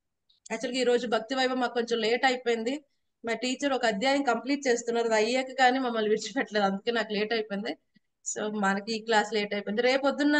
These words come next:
లేదు మాకు ఎలాగో. So రేపు మనం కరెక్ట్ గా ఎయిట్ ఓ క్లాక్ కి స్టార్ట్ చేసేద్దాం. ఏమైనా సందేహాలు ఉన్నాయా డివోటీస్?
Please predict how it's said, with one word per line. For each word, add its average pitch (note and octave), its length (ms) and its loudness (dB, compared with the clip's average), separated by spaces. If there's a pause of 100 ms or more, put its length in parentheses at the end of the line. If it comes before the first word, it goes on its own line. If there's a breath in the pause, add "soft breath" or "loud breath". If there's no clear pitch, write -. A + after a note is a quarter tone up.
(440)
లేదు B3+ 340 2
మాకు A3 220 -2
ఎలాగో. A3 520 0 (380)
So G#3+ 380 -2
రేపు A#3 280 2
మనం A3 340 0
కరెక్ట్ A3 460 -2
గా B3+ 60 2
ఎయిట్ A#3 200 4
ఓ - 20 0
క్లాక్ B3 240 0
కి B3 80 -6
స్టార్ట్ G#3+ 380 -2
చేసేద్దాం. A3 420 -2 (440)
ఏమైనా C#4+ 200 4
సందేహాలు C#4+ 420 4
ఉన్నాయా B3 220 2
డివోటీస్? A#3 520 -4